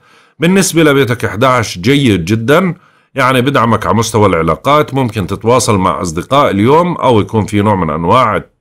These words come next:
ال-، الاتفاق على حلول معينة،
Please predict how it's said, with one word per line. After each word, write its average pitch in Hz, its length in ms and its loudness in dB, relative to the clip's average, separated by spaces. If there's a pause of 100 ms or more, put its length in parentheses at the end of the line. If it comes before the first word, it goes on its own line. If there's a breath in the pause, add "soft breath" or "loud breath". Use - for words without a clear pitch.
(180)
ال-، 90 380 -2 (260)
الاتفاق 85 1160 -4
على 95 240 -2
حلول 95 300 2
معينة، 135 680 0